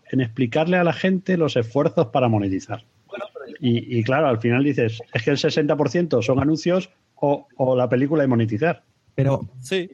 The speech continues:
Speaker 3: eh, ¿de
Speaker 2: puede
Speaker 3: qué,
Speaker 2: molestar.
Speaker 3: de qué podcast estamos hablando, María, no?
Speaker 2: Es una manera de
Speaker 1: De los cien que escucho.
Speaker 3: No, no, me refiero, no.
Speaker 1: Yo creo que están hablando
Speaker 3: Eh, me refiero con el ejemplo de, de Emilcar, que,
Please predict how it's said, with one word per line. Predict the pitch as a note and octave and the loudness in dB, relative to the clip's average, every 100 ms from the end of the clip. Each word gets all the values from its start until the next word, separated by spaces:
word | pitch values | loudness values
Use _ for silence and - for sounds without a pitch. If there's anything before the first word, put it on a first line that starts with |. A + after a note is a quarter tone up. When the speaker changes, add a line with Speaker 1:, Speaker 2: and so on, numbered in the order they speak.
| _ - | _ -2
Speaker 3:
eh, | B2 | 0
¿de | A#2+ | 2
Speaker 2:
puede | B2+ | 2
Speaker 3:
qué, | D3+ | 2
Speaker 2:
molestar. | D3+ C#3+ C3+ | -2 2 2
Speaker 3:
de | |
qué | C#3 | 4
podcast | D3 - - D3+ C#3+ | 2 0 -4 -8 -8
estamos | - D3+ C#3+ | -6 -4 0
hablando, | D3 C#3 B2+ | 2 2 0
María, | B2 A#2 A2+ A2+ | 0 0 0 2
no? | C3+ F#3 _ _ _ _ _ _ _ | 0 -2 _ _ _ _ _ _ _
Speaker 2:
Es | D3+ | -12
una | D3 | -8
manera | C#3+ D#3 | -6 -6
de | C#3+ - - _ - | -8 -12 -20 _ -4
Speaker 1:
De | C3 A2+ A2+ | 2 4 6
los | A2+ A2+ | 4 4
cien | B2 C#3+ | 4 2
que | C#3 | 4
escucho. | B2 - A2 - - A2+ - - D3+ | 2 2 0 -2 0 2 2 0 0
Speaker 3:
No, | - - | 0 0
no, | D#3 | 0
me | C3+ C#3 | 0 2
refiero, | C3 C#3+ D3 C#3 C3 | 0 0 0 0 0
no. | C3+ | 0
Speaker 1:
Yo | A2+ | 2
creo | B2+ | 2
que | C#3+ | 2
están | C#3+ C#3+ | 2 2
hablando | C#3+ D3 D#3+ - _ _ | 2 2 0 -2 _ _
Speaker 3:
Eh, | A#2+ | -4
me | C#3 | 0
refiero | C3+ C3 C#3 D3+ | 0 0 0 0
con | C#3+ | 2
el | C3 | 2
ejemplo | C3 C3 C3 | 2 2 2
de, | C3 B2 | 2 0
de | C3 | 0
Emilcar, | B2+ C3 C#3+ C3 A2+ - | 2 2 0 -2 -4 -8
que, | - G2 | -6 -4